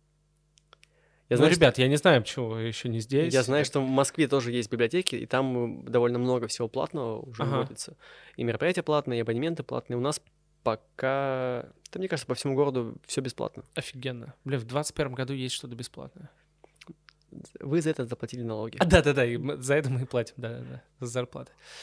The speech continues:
Speaker 2: Класс. А, последний вопрос, который я обычно спрашиваю: у всех, одинаковый. Кем ты хочешь стать, когда вырастешь?
Speaker 1: Ой.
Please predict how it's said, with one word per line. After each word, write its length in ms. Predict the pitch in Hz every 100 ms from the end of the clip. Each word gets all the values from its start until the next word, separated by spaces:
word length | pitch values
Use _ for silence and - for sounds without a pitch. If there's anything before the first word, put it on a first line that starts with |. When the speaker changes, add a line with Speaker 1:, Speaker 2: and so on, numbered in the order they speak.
| -
Speaker 2:
Класс. 340 | - 165 120 -
А, 100 | 127
последний 340 | 139 - 214
вопрос, 240 | 156 139 131
который 240 | 127 120
я 60 | 113
обычно 200 | 110 -
спрашиваю: 760 | - 175 - 131 113 117 117 - _ _ _ _
у 100 | -
всех, 420 | 123 - 117 - _
одинаковый. 640 | 127 135 120 113 - 117 - _
Кем 180 | - 156
ты 60 | -
хочешь 220 | 135 -
стать, 180 | - 143
когда 200 | 120 117
вырастешь? 520 | 113 113 - - - _ _ _ _ _ _ _ _ _ _ _ _ _ _ _ _ -
Speaker 1:
Ой. 160 | 113